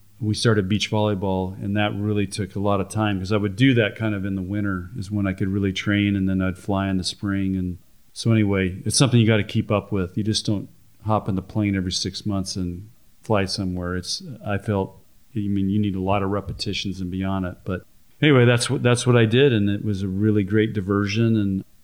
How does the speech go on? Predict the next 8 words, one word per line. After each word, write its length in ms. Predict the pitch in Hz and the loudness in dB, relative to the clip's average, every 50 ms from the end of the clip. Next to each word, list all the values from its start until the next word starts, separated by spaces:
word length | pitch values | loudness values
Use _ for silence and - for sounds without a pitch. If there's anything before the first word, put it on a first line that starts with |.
| _ | _
and 160 | - 113 110 107 | 0 2 4 4
I 40 | |
used 520 | 104 104 107 113 117 120 117 110 - - - - - - - _ _ - | 4 4 6 6 8 8 6 4 2 -4 -8 -14 -18 -20 -20 _ _ 0
going 240 | 127 120 113 110 | 2 4 4 6
around 320 | 110 104 107 104 101 101 95 | 4 4 4 2 2 0 -2
speaking 480 | - - - 127 117 117 - 113 107 | -4 0 2 2 2 4 2 0 2
and 100 | 104 101 | 2 0
recruiting 760 | 98 98 95 - - 135 139 127 113 104 101 98 95 104 - | 0 -2 -4 -2 2 2 4 4 4 2 2 0 -2 -4 -10